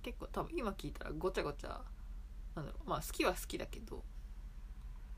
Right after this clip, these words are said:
最近、まあ、仕事中に音楽とかも聴いてるんですけど、耳が疲れてきたりとか、なんか情報量が多すぎるかも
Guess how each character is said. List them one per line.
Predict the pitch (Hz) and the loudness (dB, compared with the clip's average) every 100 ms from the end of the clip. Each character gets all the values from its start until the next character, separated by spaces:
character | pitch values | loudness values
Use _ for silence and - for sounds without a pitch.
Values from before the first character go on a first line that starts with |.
| - - - - - - | -6 -6 -6 -6 -2 0
最 | |
近、 | 233 226 214 220 | 2 4 4 6
ま | 190 | 4
あ、 | |
仕 | - | 6
事 | 175 - | 6 4
中 | 220 240 | 4 4
に | 220 | 4
音 | - 247 | 4 4
楽 | 180 | 2
と | - | 0
か | - | 0
も | - | -2
聴 | - 196 | 0 0
い | 208 | 4
て | 214 | 4
る | 202 | 4
ん | |
で | - | 2
す | - | -4
け | - | -4
ど、 | - | 2
耳 | 190 220 | 4 6
が | 214 | 4
疲 | - - | 2 2
れ | 226 | 2
て | 185 | 0
き | - | -4
た | - | -4
り | - | -4
と | - | -4
か、 | - - - - - - - - - - - - - - - - - - - - - - - - - - - - - - - - - - - - | -4 -4 -4 -4 -4 -4 -4 -4 -2 -2 -2 -2 -2 -4 -4 -2 -2 -2 -2 -2 0 0 0 0 2 4 4 4 6 8 8 8 6 6 6 6
な | - | 6
ん | 156 | 8
か | |
情 | - 180 | 8 8
報 | - 202 | 8 8
量 | 160 | 8
が | 123 - | 6 4
多 | 147 | 6
す | 170 180 | 6 8
ぎ | |
る | 175 | 8
か | - | 6
も | 113 | 6